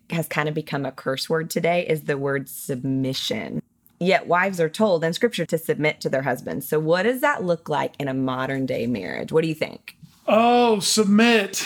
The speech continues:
Speaker 2: There's a nasty word for some people, right? But it, it's really not, not in the context of which it's used in the Bible. So let's talk about that verse. It's Ephesians five twenty-five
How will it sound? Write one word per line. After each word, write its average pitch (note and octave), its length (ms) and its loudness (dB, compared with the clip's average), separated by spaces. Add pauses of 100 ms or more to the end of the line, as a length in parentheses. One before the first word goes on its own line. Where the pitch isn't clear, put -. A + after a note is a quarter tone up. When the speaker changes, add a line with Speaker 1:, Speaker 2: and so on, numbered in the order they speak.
(120)
Speaker 2:
There's G3+ 280 4
a G3 100 6
nasty G#3 520 4
word G#3 520 4
for F#3+ 120 0
some F3+ 340 2
people, E3+ 440 2
right? G3 460 2 (120)
But F3+ 160 2
it, F#3 180 0
it's E3+ 220 0
really G3+ 440 4
not, D#3+ 460 -2
not E3+ 340 -2
in A3+ 120 4
the G#3 80 2
context E3 1080 -4 (360)
of C#3+ 200 -4
which C#3+ 320 -2
it's - 280 -6
used C#3 460 -4
in C#3 120 -4
the C3 80 -6
Bible. B2 400 -8
So D3 340 -4 (100)
let's G#3+ 220 -2
talk F#3 200 2
about D#3+ 220 -2
that D3 120 -4
verse. C3+ 360 -6
It's - 340 -6
Ephesians F3 720 0
five E3+ 880 -4
twenty-five C#3+ 880 -4